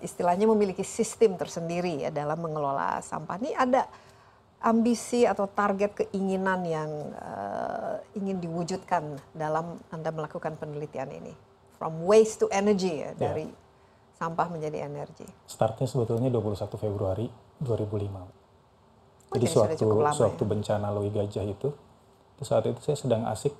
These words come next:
Speaker 2: meneliti tentang upgrading batu bara. Batu bara kita tuh banyak,
Speaker 1: Hmm.
Speaker 2: tapi peringkat rendah. Sehingga saya coba upgrade supaya dia bisa menjadi batu bara yang level internasional lah, gitu ya.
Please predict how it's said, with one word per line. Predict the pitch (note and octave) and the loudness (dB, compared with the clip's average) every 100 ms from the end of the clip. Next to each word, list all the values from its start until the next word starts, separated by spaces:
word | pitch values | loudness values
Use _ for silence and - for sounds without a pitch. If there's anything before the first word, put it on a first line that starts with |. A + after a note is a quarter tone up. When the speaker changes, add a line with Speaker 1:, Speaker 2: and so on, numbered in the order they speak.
| - - | -12 -10
Speaker 2:
meneliti | C#3+ B2 A#2 A2 A2 C#3 | -4 -2 0 0 0 -2
tentang | C#3 A#2+ A#2 C3 C#3 C#3 C#3+ - | -2 -4 -2 -2 -2 -2 -8 -6
upgrading | A#2 A#2 A2+ A2+ A#2+ | -4 0 2 2 2
batu | A2 A#2 | 0 4
bara. | G#2+ G#2 - - _ _ _ _ _ _ _ | 4 4 -2 -16 _ _ _ _ _ _ _
Batu | - A2+ A2 | -8 -2 2
bara | G#2+ | 4
kita | G#2+ - A#2+ | 2 0 -2
tuh | C3 | 0
banyak, | B2 G2+ G#2 - - - | 2 2 -2 -8 -14 -12
Speaker 1:
Hmm. | F#3 E3 | -10 -10
Speaker 2:
tapi | - A#2+ | -8 -6
peringkat | A2+ A2+ G#2+ | -6 -4 -4
rendah. | A2+ G#2 G2 - - | -2 -4 -6 -8 -14
Sehingga | - G#2+ A2 | -8 -6 -6
saya | A2+ | -8
coba | G#2 G#2 A2 | -4 -2 -2
upgrade | - C3 E3+ | 2 4 4
supaya | - C3 G2+ G#2 A#2 - - - - A2 - | 0 -8 -4 -2 -4 -10 -20 -20 -20 -20 0
dia | B2+ | 2
bisa | A#2 A2 A#2+ | 4 0 -2
menjadi | A2+ G#2+ G#2+ | 0 0 0
batu | G#2+ G#2 G#2+ | -2 -2 -4
bara | G2 A2 | -2 0
yang | A2 G#2 G2+ - - - - _ _ _ | -2 -4 -6 -14 -20 -20 -20 _ _ _
level | A2 F#2 - A2 G#2 G2+ G2+ G2+ G#2 G#2+ | -6 -6 0 2 4 2 0 0 -2 -2
internasional | G2+ G#2+ G2+ F#2+ G#2 G2+ A2 G#2 | -4 -6 -6 -8 -6 -2 2 2
lah, | - - G#2 | 0 -10 -14
gitu | - | -8
ya. | G2 | -8